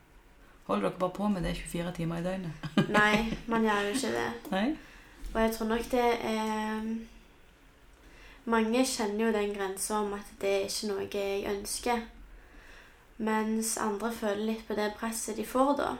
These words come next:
Speaker 2: fra gutter eller jenter for den saks skyld også.
Speaker 1: Mm.
Speaker 2: Og da er det viktig å vite det, at dette er ikke noe som jeg trenger å gjøre.
Speaker 1: Mm.
Speaker 2: Mm.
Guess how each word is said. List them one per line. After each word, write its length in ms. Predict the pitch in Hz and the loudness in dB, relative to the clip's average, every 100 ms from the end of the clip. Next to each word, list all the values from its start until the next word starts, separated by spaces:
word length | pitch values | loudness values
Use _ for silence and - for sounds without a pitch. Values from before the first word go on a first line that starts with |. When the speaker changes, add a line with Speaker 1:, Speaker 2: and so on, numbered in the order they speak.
| - - - - - - - - | -10 -20 -20 -20 -20 -20 -20 -20
Speaker 2:
fra 280 | - - 202 202 208 214 - - - - - | -14 -4 -2 0 -2 -4 -14 -20 -20 -18 -12
gutter 580 | 220 - - 214 208 | -12 -12 -4 0 2
eller 240 | 202 202 202 | 2 0 0
jenter 360 | 208 202 240 | -2 -6 -6
for 120 | 240 220 | -4 -4
den 140 | 220 | -4
saks 240 | 226 220 208 | -6 -6 -4
skyld 140 | 208 | -2
også. 260 | - - - - | -2 -4 -12 -4
Speaker 1:
Mm. 340 | 233 208 202 214 - - - - - | 2 2 0 -6 -12 -20 -20 -20 -8
Speaker 2:
Og 140 | 220 | -4
da 100 | 220 | 0
er 160 | 220 220 | 2 0
det 100 | 208 | -2
viktig 240 | - - 214 | -8 -8 -4
å 40 | |
vite 240 | 202 220 226 | -4 -4 -4
det, 120 | 220 | -4
at 180 | 214 220 | -6 -8
dette 320 | 220 208 - 220 | -8 -10 -4 -4
er 120 | 214 | -4
ikke 200 | - 208 | -4 -4
noe 240 | 202 202 | -4 -6
som 200 | 214 214 | -6 -4
jeg 140 | 208 208 | -2 -4
trenger 400 | - 220 220 208 | -4 -2 -2 -2
å 80 | 202 | 0
gjøre. 440 | 233 240 262 - - | 2 2 -2 -12 0
Speaker 1:
Mm. 300 | 240 214 214 - - - - - - - | 2 4 2 -2 -18 -20 -20 -20 -18 -8
Speaker 2:
Mm. 340 | 233 226 | -4 -2